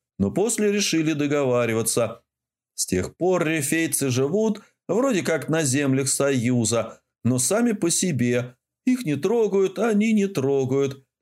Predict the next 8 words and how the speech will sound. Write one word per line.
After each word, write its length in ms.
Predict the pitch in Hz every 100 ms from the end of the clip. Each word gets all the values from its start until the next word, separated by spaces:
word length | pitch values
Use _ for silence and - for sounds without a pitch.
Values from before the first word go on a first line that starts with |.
| _ _ -
При 140 | 95
любом 360 | 107 107 123 113
конфликте 640 | 123 123 123 196 233 226
правда 400 | 208 220 226 180
будет 400 | 175 240 185 139
на 100 | 156
стороне 440 | 151 147 151 156 160
рифейцев. 800 | 151 135 135 135 127 135 127